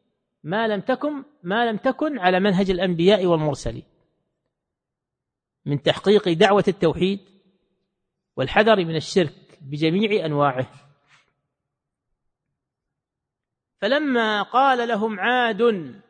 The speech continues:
عليه السلام لقومه ذاك، ماذا ردوا عليه؟ أجابوه: أجئتنا لنعبد الله وحده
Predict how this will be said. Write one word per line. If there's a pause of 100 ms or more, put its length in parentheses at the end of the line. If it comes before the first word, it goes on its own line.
(360)
عليه
السلام (1120)
لقومه
ذاك، (800)
ماذا
ردوا
عليه؟ (1600)
أجابوه: (840)
أجئتنا
لنعبد
الله
وحده